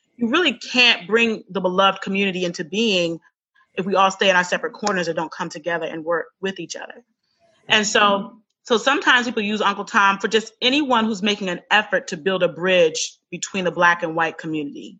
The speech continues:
You know, I know there's other diverse groups, but that, you know, honestly, the Black and white community is the one that's having the most friction and has been since the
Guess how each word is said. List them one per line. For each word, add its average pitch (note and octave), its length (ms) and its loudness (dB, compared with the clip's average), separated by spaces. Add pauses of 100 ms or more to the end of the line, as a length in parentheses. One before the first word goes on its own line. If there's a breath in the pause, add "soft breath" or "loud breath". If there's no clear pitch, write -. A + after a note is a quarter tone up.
(120)
You F3+ 140 -8
know, E3+ 80 -6
I F3 120 2
know G#3+ 120 0
there's A#3 240 4
other G3+ 260 4
diverse F#3 440 2
groups, F#3 320 -10
but F#3 140 -10
that, G#3 200 4 (460 loud breath)
you - 40 -8
know, G3+ 80 4
honestly, G3 300 2
the F#3 80 -6
Black G3 220 2
and G3 80 -4
white F#3+ 160 0
community F#3 340 -4
is E3 80 -6
the F3 80 -10
one F3 180 -4
that's E3+ 140 -2
having E3+ 200 -4
the E3 60 -6
most F3+ 400 0
friction G#3+ 400 -2
and E3 200 -6
has F3 320 2
been D#3+ 160 -6
since D#3+ 220 -12
the E3 200 -10